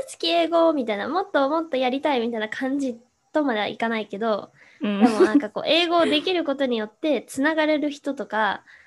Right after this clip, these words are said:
Speaker 1: こう、
Speaker 2: うん。
Speaker 1: つながれる情報が増えるっていうのは楽しいかな。
Speaker 2: うん。うん。
Speaker 1: うんうんうん。
Speaker 2: わかるわかるわかる、それは。
Speaker 1: なんか、
Speaker 2: とてもわかる。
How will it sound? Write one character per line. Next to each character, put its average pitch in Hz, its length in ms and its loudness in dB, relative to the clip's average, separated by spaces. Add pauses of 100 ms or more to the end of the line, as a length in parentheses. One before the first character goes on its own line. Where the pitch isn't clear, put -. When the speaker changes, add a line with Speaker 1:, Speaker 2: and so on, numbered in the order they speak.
(160)
Speaker 1:
こ 208 180 -2
う、 214 80 2
Speaker 2:
う - 20 2
ん。 208 40 0
Speaker 1:
つ 233 100 0
な 269 120 2
が 269 100 0
れ 254 100 0
る 240 160 0
情 240 240 2
報 240 240 0
が 226 400 -2 (920)
増 254 140 0
え 262 120 6
る 208 300 -4 (100)
っ - 20 -20
て 220 100 -6
い 226 120 0
う 208 40 -2
の 196 120 -6
は 226 300 2 (120)
楽 196 180 -4
し - 180 -6
い - 60 -10
か - 120 -12
な。 - 200 -18 (600)
Speaker 2:
う 214 80 2
ん。 - 20 6
う 208 40 6
ん。 208 60 6
Speaker 1:
う 208 40 6
ん 196 500 2
う 214 80 -4
ん 208 40 0
う - 40 -2
ん。 - 20 -2
Speaker 2:
わ 202 80 6
か 208 80 6
る 175 80 4
わ 175 80 2
か 170 100 -4
る 160 100 0
わ 175 80 -4
か - 100 -8
る、 - 80 -6
そ 190 120 -4
れ 165 60 0
は。 - 160 -4 (1080)
Speaker 1:
な 226 80 6
ん - 20 -4
か、 226 40 0
Speaker 2:
と 214 100 8
て 196 100 6
も 170 120 2
わ 180 80 -2
か 165 120 -2
る。 294 200 -10